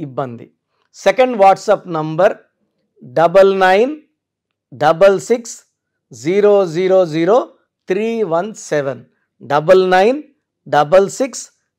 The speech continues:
త్రిపుల్ జీరో త్రీ వన్ సెవెన్. లాస్ట్ WhatsApp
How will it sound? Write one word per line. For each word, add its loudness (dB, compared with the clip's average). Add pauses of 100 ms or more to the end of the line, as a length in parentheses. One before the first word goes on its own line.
(140)
త్రిపుల్ -2 (100)
జీరో 2 (480)
త్రీ -6 (280)
వన్ -2 (160)
సెవెన్. -4 (440)
లాస్ట్ 0
WhatsApp 0